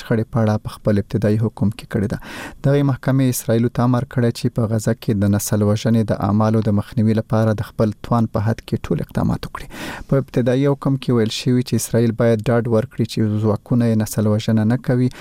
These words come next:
او د بشري وضعیت د بهترۍ لپاره کوټلې ګامونه اخلي. په حکم کې ویل شوي چې اسرائیل باید په یوه میاشت کې دننه محکمې ته د دغه حکم د عملي کولو په باب راپور ورکړي. د عدالت نړیوالې محکمې د ابتدایي حکم د جنوبي افریقا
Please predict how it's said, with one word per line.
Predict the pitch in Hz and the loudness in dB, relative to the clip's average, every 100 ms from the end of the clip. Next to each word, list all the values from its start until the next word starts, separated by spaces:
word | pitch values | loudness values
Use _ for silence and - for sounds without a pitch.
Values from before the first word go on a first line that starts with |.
| - - | -12 -4
او | 110 | -2
د | 98 | 0
بشري | 104 - 110 104 | -2 0 2 2
وضعیت | 107 120 - | 2 0 0
د | 107 | -2
بهترۍ | 101 - 120 110 113 | -2 -2 0 2 0
لپاره | - 127 120 - | 0 -2 -2 -4
کوټلې | - 123 104 - | -2 0 0 0
ګامونه | 101 110 117 110 | 2 2 0 -4
اخلي. | - 135 - - - - | -6 -8 -8 -14 -12 -2
په | 143 135 | 0 0
حکم | - 147 139 | 0 -2 -2
کې | 139 120 | 0 0
ویل | 117 - | 0 -2
شوي | 139 135 - | 0 0 0
چې | 120 | -2
اسرائیل | - 113 117 123 | 0 2 2 2
باید | 127 113 - - | 0 0 -4 0
په | 110 110 | 2 2
یوه | 127 131 | 2 2
میاشت | 117 113 - | 2 0 -4
کې | 127 98 | -2 0
دننه | 107 123 127 117 | 2 2 2 2
محکمې | 101 - 110 117 - | 0 -2 0 0 0
ته | 123 110 | 0 0
د | 104 | 0
دغه | 113 107 | 2 0
حکم | 113 123 113 | 0 0 2
د | 104 101 | 2 2
عملي | 101 104 - | 2 0 0
کولو | 110 113 110 | 2 2 0
په | 101 | 0
باب | 107 104 101 | 0 0 -4
راپور | - 123 101 | -2 -2 -2
ورکړي. | - - 127 - - - - | -2 -4 -6 -8 -16 -6 0
د | 107 | 2
عدالت | 104 107 117 - 117 | 2 2 0 0 0
نړیوالې | 107 110 110 107 | 2 2 2 2
محکمې | 107 - 117 110 113 110 | 0 -2 0 2 2 2
د | 123 107 | 0 0
ابتدایي | - 110 104 107 113 117 | -2 0 2 2 2 0
حکم | - 120 113 | -2 0 0
د | 107 | 0
جنوبي | 104 104 120 110 | 0 2 0 -2
افریقا | - 113 120 | -4 -2 0